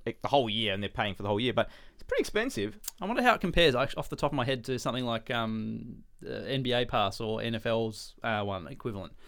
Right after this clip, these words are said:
Speaker 2: We'll
Speaker 1: I
Speaker 2: do
Speaker 1: think
Speaker 2: some
Speaker 1: that's
Speaker 2: research.
Speaker 1: cheaper. I'm
Speaker 2: Yeah.
Speaker 1: pretty sure.
Speaker 2: Uh, I've used it before. I think it's a good service.
Speaker 1: It's a good service, but, uh, yeah,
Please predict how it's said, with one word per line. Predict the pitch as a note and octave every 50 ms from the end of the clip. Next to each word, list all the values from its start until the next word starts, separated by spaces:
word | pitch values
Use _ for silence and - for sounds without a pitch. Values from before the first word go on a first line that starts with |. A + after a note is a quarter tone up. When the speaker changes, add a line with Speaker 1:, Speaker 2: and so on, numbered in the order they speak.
| - - - - - - - -
Speaker 2:
We'll | D3+ D#3
Speaker 1:
I |
Speaker 2:
do |
Speaker 1:
think | F3 C#4 G4
Speaker 2:
some | G#4 D4+
Speaker 1:
that's | B2+ C3+ B2+ -
Speaker 2:
research. | D#3+ - -
Speaker 1:
cheaper. | - A#2 F#2 - - - -
I'm | -
Speaker 2:
Yeah. | D3+ D3
Speaker 1:
pretty | B2+ G#2+ G#2
sure. | - G#3+ F#3+
Speaker 2:
Uh, | - C4 C4 D#4 -
I've | - A#4+ B4+ A#4
used | F#4 C#4 G3+
it | E3+ -
before. | - - F#3+ C#4
I |
think | - A4
it's | G#4 -
a | B2+
good | A2+ C#3+ -
service. | - - D3+ G#3
Speaker 1:
It's | G3+ -
a |
good | A#3 C#4 B3+
service, | - A3 A3 A3+ C#4 F#4 E4+ -
but, | - E3 D3 - - -
uh, | E3+ D#3+ D#3 D3+ D3 D3 C#3
yeah, | - C#3 C#3 B2 A2 G2+